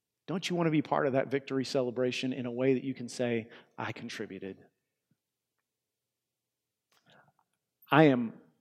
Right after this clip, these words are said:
Baptist and white, and so I don't dance well, but I have faith that in that day, there will be a victory dance coming out of this body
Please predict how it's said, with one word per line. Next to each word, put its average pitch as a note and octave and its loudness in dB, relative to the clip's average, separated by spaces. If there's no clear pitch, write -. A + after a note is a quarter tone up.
Baptist F#3 6
and A2+ -8
white, E3 6
and A2+ -4
so A#2+ -4
I A2 2
don't C#3 0
dance D3+ 4
well, C#3 4
but B2 -2
I C#3 6
have C#3 4
faith D3 0
that B2 8
in C3+ 4
that D#3 8
day, D#3 12
there C#3 2
will C3+ 2
be C3 4
a A#2 4
victory D3 4
dance C#3+ 8
coming C3+ 0
out A#2 6
of A2+ 0
this C#3+ 2
body B2+ 8